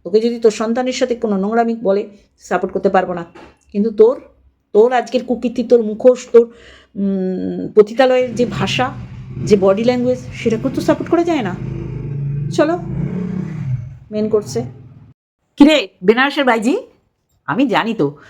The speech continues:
তুই সবচেয়ে বেশি এর উপর ভিডিও নামাবি। আরে বেনারসের বাইজি, সঙ্গে সঙ্গে কমিউনিটি পোস্ট, হ্যাঁ, হ্যাপি নিউ ইয়ারের সাথে সাথে তোর পুঙ্গি আর খেকি। আমি বলি না, মানে আমাদের তলা চাটতে চাটতে তোদের জিভগুলো যে কত বড় হয়ে গেছে,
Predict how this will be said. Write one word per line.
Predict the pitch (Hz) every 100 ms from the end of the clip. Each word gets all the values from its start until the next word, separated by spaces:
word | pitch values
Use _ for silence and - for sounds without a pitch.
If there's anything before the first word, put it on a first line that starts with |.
| - -
তুই | 294 311
সবচেয়ে | 233 233 339
বেশি | 247 220 254 339 330 330 - - _ -
এর | 302 320
উপর | 277 277 294
ভিডিও | 226 233 233
নামাবি। | 214 165 160 160 - _ _ _ _ _
আরে | 285 320
বেনারসের | 240 240 254 262 277
বাইজি, | 240 226 233 302 320 233 - -
সঙ্গে | 240 247 277 294
সঙ্গে | - 254 262 285
কমিউনিটি | 285 233 254 269
পোস্ট, | 277 294 269 - -
হ্যাঁ, | - 247
হ্যাপি | 233 277
নিউ | 262
ইয়ারের | 262 277
সাথে | 285 269 262
সাথে | 277 285 277 - - -
তোর | 262
পুঙ্গি | 294 294 294 302
আর | 285 269
খেকি। | 277 277 294 277 247 - -
আমি | 131 175
বলি | 208 254
না, | 320 285 - _ _ 175
মানে | 233
আমাদের | 214 185 262 269
তলা | 185 190 254
চাটতে | 262 180 -
চাটতে | 262 294 294 220
তোদের | 233 240
জিভগুলো | - 196 240 262
যে | 285
কত | 202 202
বড় | 226 185 220
হয়ে | 277
গেছে, | 285 277 208